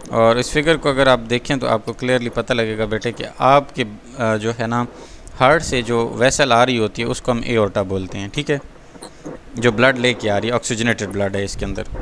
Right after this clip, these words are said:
अब ये oxygenated blood वाली जो vessel aorta है, ये दो halls में divide हो जाती है, एक right पे चला जाता है और एक left पे चला जाता है।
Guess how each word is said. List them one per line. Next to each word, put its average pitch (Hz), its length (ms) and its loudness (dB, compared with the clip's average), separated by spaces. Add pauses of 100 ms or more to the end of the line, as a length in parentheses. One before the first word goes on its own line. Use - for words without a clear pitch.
(680)
अब 143 160 0
ये 175 180 0
oxygenated 151 600 2
blood 135 280 2
वाली 131 220 2
जो 110 120 -2
vessel 120 320 0
aorta 135 340 4
है, 120 280 0
ये 143 260 0 (360)
दो 147 280 2
halls 131 400 4
में 120 160 2
divide 110 320 4
हो 139 100 2
जाती 123 340 0
है, 123 60 -2
एक 117 160 0
right 127 280 2
पे 143 80 -4
चला 123 220 -2
जाता 120 360 0
है 120 240 -2
और 113 200 -2
एक 113 220 -4
left 110 240 -2
पे 101 140 -8
चला 98 240 -6
जाता 98 260 -6
है। 101 180 -6